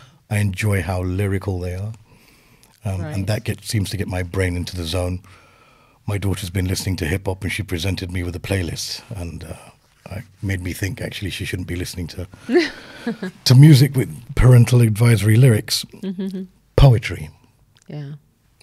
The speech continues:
Speaker 1: Recite poetry. Do so.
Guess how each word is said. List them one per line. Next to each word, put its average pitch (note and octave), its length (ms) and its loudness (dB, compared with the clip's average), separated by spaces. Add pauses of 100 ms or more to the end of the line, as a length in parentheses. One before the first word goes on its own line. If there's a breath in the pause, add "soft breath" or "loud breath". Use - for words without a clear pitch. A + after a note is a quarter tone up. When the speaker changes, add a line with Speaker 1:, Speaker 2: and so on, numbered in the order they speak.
Speaker 1:
Recite G#2 560 -2 (440)
poetry. F2 500 -6 (760)
Do A2+ 140 2
so. F#2 240 -4